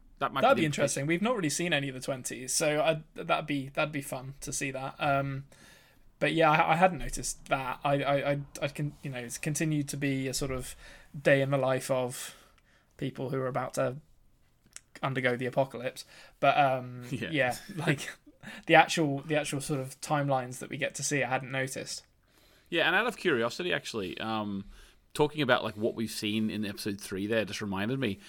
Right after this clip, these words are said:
Speaker 1: we didn't actually see where Jonas went, and he walked into that big cesium ball, the God particle thing. Uh,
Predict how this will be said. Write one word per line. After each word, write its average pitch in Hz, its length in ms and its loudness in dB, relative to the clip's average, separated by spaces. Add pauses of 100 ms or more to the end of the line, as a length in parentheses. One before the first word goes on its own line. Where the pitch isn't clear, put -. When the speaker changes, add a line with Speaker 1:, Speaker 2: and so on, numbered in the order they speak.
(220)
Speaker 1:
we 143 80 2
didn't 240 160 6
actually 208 220 2
see 160 180 6
where 135 180 10
Jonas 131 420 6
went, 95 240 0
and 113 100 0
he 135 80 4
walked 156 320 4
into 139 200 2
that 117 280 8
big 127 200 6
cesium 120 520 4
ball, 98 540 4
the 107 120 -2
God 110 280 4
particle 98 360 -2
thing. - 280 -10 (720)
Uh, 110 340 4